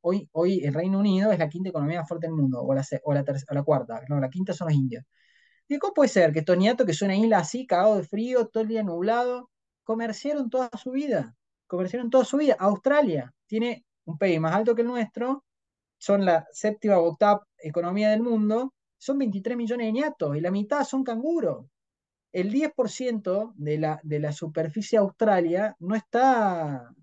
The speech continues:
no está explorada, porque es arena, no tiene nada. Y vos decís, "Che, pero ¿cómo puede ser que estos tipos son menos y hacen más guita que nosotros?". Porque exportan todo, exportan. Los tipos hacen un lápiz, lo exportan. Hacen un, eh, hacen un mouse, lo exportan. Hacen un salero,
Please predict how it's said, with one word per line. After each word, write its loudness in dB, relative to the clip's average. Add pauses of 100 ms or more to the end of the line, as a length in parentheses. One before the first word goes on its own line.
(280)
no -2
está 2
explorada, 4 (240)
porque -2
es -2
arena, 4 (100)
no -10
tiene 0
nada. 0
Y -12
vos -4
decís, -12
"Che, -4
pero -4
¿cómo -2
puede 6
ser -2
que 0
estos -2
tipos 0
son 2
menos 4
y 2
hacen 0
más -2
guita -6
que -6
nosotros?". -6
Porque -2
exportan 2
todo, 2 (100)
exportan. -2 (280)
Los -4
tipos 4
hacen 2
un 2
lápiz, 2
lo 0
exportan. -4
Hacen -2
un, -4
eh, -4
hacen -2
un 0
mouse, 2
lo 4
exportan. -4
Hacen -4
un 0
salero, 2